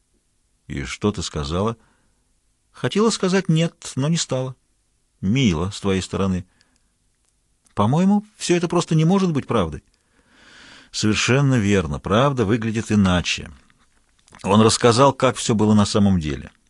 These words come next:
Сообщил, что ведется внутреннее расследование, и что, как он рассчитывает, правда восторжествует.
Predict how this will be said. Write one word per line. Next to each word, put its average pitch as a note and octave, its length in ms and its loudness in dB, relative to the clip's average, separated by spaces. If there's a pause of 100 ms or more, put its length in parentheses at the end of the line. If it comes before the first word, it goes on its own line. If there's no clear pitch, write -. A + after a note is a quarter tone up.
(280)
Сообщил, G2+ 440 0
что - 120 0
ведется A2+ 420 2
внутреннее F#2+ 420 2
расследование, A#2+ 840 0
и - 140 -6
что, G#2+ 240 -2
как G2 160 -2
он G#2 100 2
рассчитывает, G2 540 -2
правда A#2+ 400 2
восторжествует. F#2 920 -4